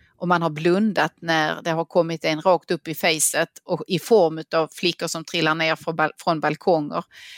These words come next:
eller flickor som blir mördade av sina fädrar, fäder. Ehm, och jag har ju haft, eh, den som är pressbilden på mig, eh,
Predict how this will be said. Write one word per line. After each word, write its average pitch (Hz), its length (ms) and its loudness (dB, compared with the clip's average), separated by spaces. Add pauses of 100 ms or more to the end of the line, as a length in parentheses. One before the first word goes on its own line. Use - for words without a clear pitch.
(160)
eller 165 280 2
flickor 170 400 -4
som 160 200 -4
blir 156 140 -4
mördade 160 500 0
av 160 60 -6
sina 151 300 -4
fädrar, - 540 -4 (380)
fäder. 165 380 -2 (880)
Ehm, 165 640 2 (600)
och 190 140 0
jag 190 200 6
har 208 260 4
ju 185 360 0 (100)
haft, - 480 -4 (260)
eh, 180 240 0 (300)
den 180 220 -4
som 190 140 -2
är 185 40 2
pressbilden 196 920 0
på 226 120 -4
mig, 180 440 0 (160)
eh, 170 300 2